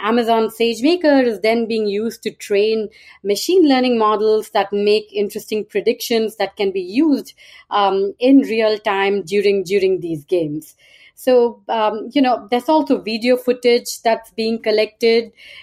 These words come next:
and, um, a lot of injury data that's being collected, and all of this data is being combined and, and analyzed,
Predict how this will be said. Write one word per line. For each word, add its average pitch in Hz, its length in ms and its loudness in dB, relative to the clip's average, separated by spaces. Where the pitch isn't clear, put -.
and, 202 520 0
um, 196 480 2
a 202 80 -2
lot 202 240 4
of 208 100 -10
injury 233 460 2
data 254 340 4
that's 233 220 -2
being 226 260 -4
collected, 214 680 0
and 185 200 0
all 302 260 4
of 240 120 -2
this 233 160 -4
data 214 300 2
is 208 100 0
being 208 300 -2
combined 202 720 0
and, 185 260 0
and 165 200 -6
analyzed, 220 880 0